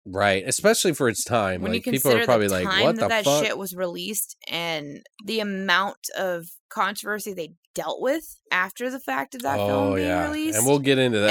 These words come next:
Speaker 2: I
Speaker 1: that.
Speaker 2: mean, some serious fucking controversy after that was released. And I mean,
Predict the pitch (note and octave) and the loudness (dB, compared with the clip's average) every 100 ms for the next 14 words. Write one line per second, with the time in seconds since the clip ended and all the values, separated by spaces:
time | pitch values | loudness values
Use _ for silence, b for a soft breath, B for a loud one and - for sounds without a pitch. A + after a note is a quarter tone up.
0 | G2+ D#3 A#3 G#3 F#3 F#3+ D#3+ - - - | 6 4 2 -4 -6 -8 -6 -6 -2 -2
1 | - C#4 C#4 C4+ A#3+ F#3 B2 - - - | -2 -2 2 2 2 0 0 -2 -8 -12
2 | - _ - C#4+ C#4 F#3+ E3+ - A#3 A#3+ | -20 _ -2 0 0 -8 -10 -6 0 0
3 | A#3+ C#4 C4+ - - C3 - E3 - E3+ | -2 -8 -8 -6 -6 -6 -6 -8 -8 -6
4 | D#3+ - D#3 D#3+ D3+ D3 - B2 F3+ F3+ | -6 -6 -10 -10 -10 -8 -6 -6 -6 -6
5 | F#3 F3 F3 | -6 -8 -10